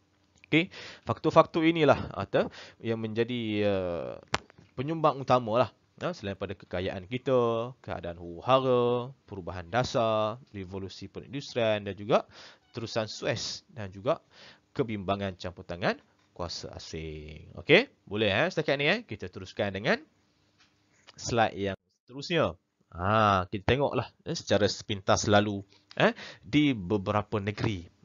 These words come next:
ataupun, eh, negeri-negeri tertentu,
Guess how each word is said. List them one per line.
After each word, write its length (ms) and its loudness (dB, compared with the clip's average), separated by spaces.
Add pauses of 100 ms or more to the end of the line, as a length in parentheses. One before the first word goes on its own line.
ataupun, 480 -4 (840)
eh, 180 6 (320)
negeri-negeri 640 0
tertentu, 460 -6